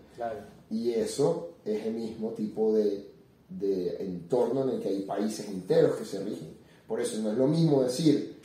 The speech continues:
Speaker 2: "Yo voy a esperar y voy a guardar mi dinero y guardar mi dinero para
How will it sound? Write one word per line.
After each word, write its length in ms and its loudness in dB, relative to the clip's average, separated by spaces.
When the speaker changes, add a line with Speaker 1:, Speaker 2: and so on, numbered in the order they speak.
Speaker 2:
"Yo 180 2
voy 160 8
a 60 6
esperar 680 0
y 40 -6
voy 140 0
a 40 0
guardar 320 0
mi 160 -2
dinero 540 4
y 60 8
guardar 360 2
mi 80 2
dinero 440 4
para 180 4